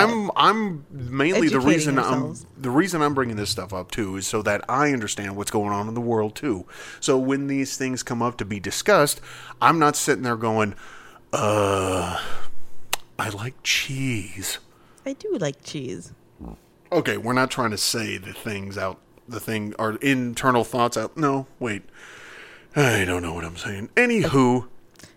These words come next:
Speaker 2: So.
Speaker 1: So you're saying that all the time you would take, all the energy you would take to just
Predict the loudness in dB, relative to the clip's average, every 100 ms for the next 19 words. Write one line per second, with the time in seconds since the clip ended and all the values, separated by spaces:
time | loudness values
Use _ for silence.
0 | _ 0 4 4 6 10 10 8 4 6
1 | 4 6 4 2 2 0 _ 6 8 4
2 | 0 -2 2 2 0 -2 -2 -4 -4 -2
3 | -2 -4 -12 _ 6 6 6 -2 0 4
4 | 4 2 -6 -8 -14 -20 _ _ _ _
5 | -4 0 2 0 -4 -4 -4 -6 -14 -20
6 | _ _ -4 -2 0 2 2 0